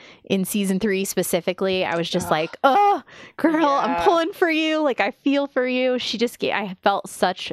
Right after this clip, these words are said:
Speaker 1: like, I wanted to just be her cheerleader so much, like, throughout the entirety of the season.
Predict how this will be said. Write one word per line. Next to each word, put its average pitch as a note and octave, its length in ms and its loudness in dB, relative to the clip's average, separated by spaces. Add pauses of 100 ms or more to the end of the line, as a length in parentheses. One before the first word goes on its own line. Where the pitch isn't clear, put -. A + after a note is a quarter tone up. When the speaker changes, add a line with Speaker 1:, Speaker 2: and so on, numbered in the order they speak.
Speaker 1:
like, F3+ 320 -2 (380)
I G#3 80 4
wanted G#3 240 0
to G#3 80 -2
just G#3 180 -2
be F#3+ 120 -4
her F#3 140 -2
cheerleader F3 600 -2
so G3 260 4
much, E3+ 440 -4
like, E3 160 0
throughout E3 320 -2
the F3 120 -6
entirety E3 540 -2
of D3 120 -6
the - 60 -6
season. - 500 -8